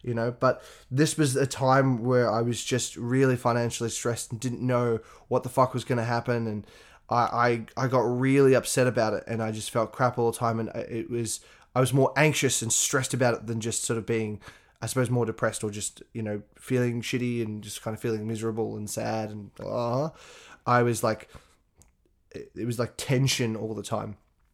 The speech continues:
And there was moments in that as well where I, I, I had fr-, fun times with friends and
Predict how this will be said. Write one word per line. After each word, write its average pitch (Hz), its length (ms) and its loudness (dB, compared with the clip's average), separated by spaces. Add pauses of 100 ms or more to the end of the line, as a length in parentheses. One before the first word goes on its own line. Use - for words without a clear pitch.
(360)
And 143 180 4
there 143 60 8
was 143 120 4
moments 139 440 6
in 127 120 4
that 131 340 0
as 117 180 -2
well 135 180 6
where 110 240 2 (360)
I, 113 80 0
I, 120 200 0
I 123 60 0
had 123 260 0
fr-, - 380 0
fun 131 260 2
times 123 380 2
with 110 100 -6
friends 117 420 0
and 107 200 -6